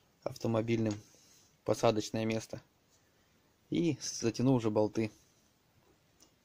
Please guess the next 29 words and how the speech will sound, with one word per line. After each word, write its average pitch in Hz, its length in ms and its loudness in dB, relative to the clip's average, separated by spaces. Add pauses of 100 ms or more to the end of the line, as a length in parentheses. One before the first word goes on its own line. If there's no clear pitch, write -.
(720)
И - 100 -4
пойдем 120 340 2
вешать 113 280 2
бойлер. 110 360 0 (1000)
Изготовление 156 540 6
несложное. 165 520 4 (2000)
А, 107 220 0
смотрел 151 440 4
на 127 100 6
ютубе 127 260 4
как 117 140 6
бы 117 80 4
много 156 260 4
роликов 131 340 6 (640)
на 113 80 -12
такую 120 200 -2
тему. 117 300 2 (640)
И 113 200 2
все 143 220 4
работает. 151 440 2 (680)
Как 107 140 -2
бы 107 60 -4
вот 113 180 -2
и 123 40 6
решил, 131 280 2
почему 127 360 0
бы 123 120 4
и 131 40 6
нет. 143 240 0